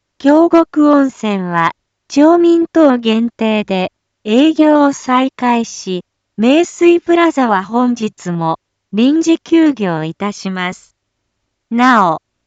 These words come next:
堂々くっちゃん京極線の通行止めは、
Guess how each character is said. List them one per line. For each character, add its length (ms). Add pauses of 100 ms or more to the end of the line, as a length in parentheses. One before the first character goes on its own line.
堂 300
々 300
く 160
っ 20 (100)
ち 120
ゃ 100
ん 140
京 280
極 260
線 380
の 120
通 340
行 280
止 200
め 200
は、 220